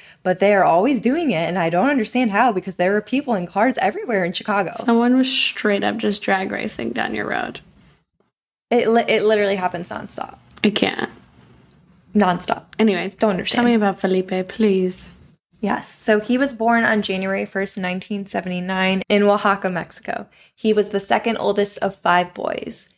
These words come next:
Speaker 1: In two thousand, he moved to the United States, and he began working in Florida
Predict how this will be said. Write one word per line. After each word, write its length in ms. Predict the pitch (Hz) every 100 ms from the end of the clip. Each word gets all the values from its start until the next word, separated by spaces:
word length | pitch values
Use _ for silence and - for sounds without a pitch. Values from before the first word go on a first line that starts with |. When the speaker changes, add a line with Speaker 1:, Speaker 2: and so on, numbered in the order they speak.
| _ _ _ -
Speaker 1:
In 180 | 202
two 140 | 202 196
thousand, 520 | 196 175 175 240 277
he 160 | 247 226
moved 240 | 208 202
to 80 | 202
the 100 | 196
United 340 | 185 170 170
States, 340 | - 247 269 269
and 140 | 202
he 100 | 196
began 360 | 190 190 185 180
working 340 | 170 175 175
in 100 | 170
Florida 400 | - 180 170 175